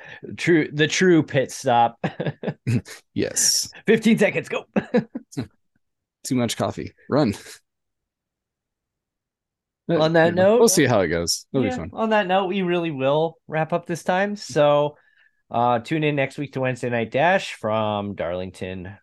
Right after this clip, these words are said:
Speaker 1: Raceway. And tune in this weekend for the Daytona twenty-four and see how Eric and the, and the team does. So we'll see who's on the team <laughs>
Speaker 2: <laughs>
Speaker 1: Saturday morning. Uh, so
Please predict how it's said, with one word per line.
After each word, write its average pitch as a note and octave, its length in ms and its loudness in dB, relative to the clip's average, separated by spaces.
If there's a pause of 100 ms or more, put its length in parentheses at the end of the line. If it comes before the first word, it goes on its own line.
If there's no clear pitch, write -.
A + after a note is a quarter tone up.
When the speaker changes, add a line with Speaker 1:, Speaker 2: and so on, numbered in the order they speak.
Speaker 1:
Raceway. D3 540 -8 (1600)
And A2+ 320 -4
tune B2 180 -8
in C#3 120 -4
this C3+ 200 -8
weekend D#3 360 -6
for E3 60 -10
the E3 80 -6
Daytona D#3 420 -6
twenty-four E3+ 640 -4
and G#2+ 100 -6
see A2+ 240 -10
how A#2+ 300 -4
Eric C3 420 -2
and A#2+ 220 -6
the, B2+ 420 -6
and C3 120 -8
the C3+ 60 -8
team C#3 320 -10
does. D#3 320 -4
So B2 340 -8 (220)
we'll C#3+ 120 -6
see E3+ 180 -4
who's D3+ 540 -2 (100)
on G#3 240 2
the D#3+ 120 2
team C3+ 460 0 (180)
<laughs> - 140 -2
Speaker 2:
<laughs> G3 180 0
Speaker 1:
Saturday D3+ 520 -2
morning. C#3+ 420 -2 (540)
Uh, A#2+ 320 2 (180)
so C3+ 560 0